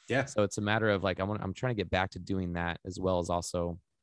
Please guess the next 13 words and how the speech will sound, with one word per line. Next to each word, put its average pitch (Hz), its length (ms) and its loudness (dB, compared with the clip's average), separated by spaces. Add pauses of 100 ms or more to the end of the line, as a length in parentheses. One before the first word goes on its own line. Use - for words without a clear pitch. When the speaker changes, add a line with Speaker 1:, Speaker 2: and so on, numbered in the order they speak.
(540)
Speaker 2:
of - 120 -12
course, 104 240 0
trying 101 180 -4
to 90 40 -4
build 87 300 0
that 82 320 0
online 90 380 -2
presence. 87 560 -4 (500)
'Cause 107 120 0
I 123 100 4
know 131 160 4
that, 110 180 2
like, 92 320 -2